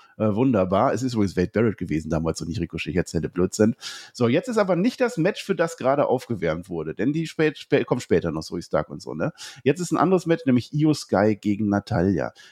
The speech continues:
Natalya, wir haben's erwähnt, Tegan Nox ist jetzt bei SmackDown gelandet, also braucht Natalya dringendst wirklich eine neue, allerbeste Freundin auf der ganzen Welt. Sie wird sie aber heute nicht finden. Vielleicht wird sie die auch nie finden, denn wir haben Damage Control komplett zu, zu dritt alle dabei.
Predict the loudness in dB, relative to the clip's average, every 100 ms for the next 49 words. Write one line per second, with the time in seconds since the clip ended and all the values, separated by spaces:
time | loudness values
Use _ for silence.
0 | _ -2 2 2 2 0 0 -2 2 2
1 | 2 0 2 2 0 -2 -2 -2 -2 -4
2 | -4 -2 -2 2 2 2 2 2 2 2
3 | 0 0 -2 0 2 2 2 2 2 0
4 | -4 -8 -6 -6 -6 -6 -4 -2 0 2
5 | 2 4 2 0 -4 -6 -2 -2 0 -4
6 | -4 -2 -2 -4 0 0 0 -4 -16 -14
7 | -4 0 2 2 0 2 0 0 -2 -2
8 | 0 0 2 -2 -2 -8 0 0 2 0
9 | 2 2 2 2 0 2 2 2 2 0
10 | 0 0 0 -2 -4 -2 -2 -2 -2 -2
11 | -4 -8 -4 -4 -2 0 0 2 0 2
12 | 2 2